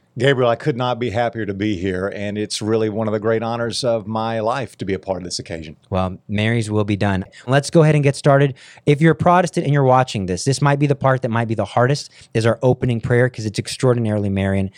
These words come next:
Speaker 2: Bear with us. I promise you there's gonna be so much fruit from this conversation that we have with Shane. So let's begin. In the name of the Father, and of the Son, and of the Holy Spirit. Amen. Blessed Mother, you're our mother.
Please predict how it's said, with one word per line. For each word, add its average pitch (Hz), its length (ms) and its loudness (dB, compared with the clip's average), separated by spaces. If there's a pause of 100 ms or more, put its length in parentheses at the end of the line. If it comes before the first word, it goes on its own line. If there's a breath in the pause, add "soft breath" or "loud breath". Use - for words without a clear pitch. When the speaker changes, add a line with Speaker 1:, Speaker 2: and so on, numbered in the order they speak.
(200 loud breath)
Speaker 2:
Bear 135 300 2
with 101 240 -4
us. 85 300 -6 (120 soft breath)
I 104 60 -2
promise 113 400 -2
you 107 80 -4
there's 113 220 0
gonna 110 180 -2
be 101 160 -2
so 123 240 -2
much 113 240 -4
fruit 92 260 -2 (220 soft breath)
from 104 140 -4
this 101 160 -4
conversation 95 640 -4
that 82 100 -6
we 85 120 -4
have 80 360 -6 (280 loud breath)
with 95 180 -6
Shane. 82 500 -6
So - 140 -2
let's 104 100 -4
begin. 90 300 -2
In 107 140 0
the 113 60 2
name 110 180 0
of 104 60 -6
the 101 60 -10
Father, 78 420 -6
and 95 120 -4
of 95 80 -6
the 95 80 -6
Son, 87 340 -8
and 92 80 -10
of 85 60 -10
the 87 80 -12
Holy 95 220 -10
Spirit. 78 380 -10 (380 loud breath)
Amen. 85 380 -8 (520 loud breath)
Blessed 127 360 0
Mother, 110 400 -2
you're 101 260 -4
our 98 160 2
mother. 82 400 -6